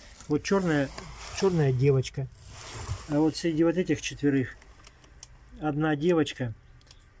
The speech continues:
Нет, два мальчика, два мальчика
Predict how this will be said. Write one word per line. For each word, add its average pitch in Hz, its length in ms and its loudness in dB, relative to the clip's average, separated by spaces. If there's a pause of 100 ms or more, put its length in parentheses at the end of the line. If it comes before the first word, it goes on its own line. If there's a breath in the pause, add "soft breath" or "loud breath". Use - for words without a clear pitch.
(540)
Нет, 143 240 -6 (120)
два 147 680 0
мальчика, 139 680 -2
два 143 240 0
мальчика 147 640 -2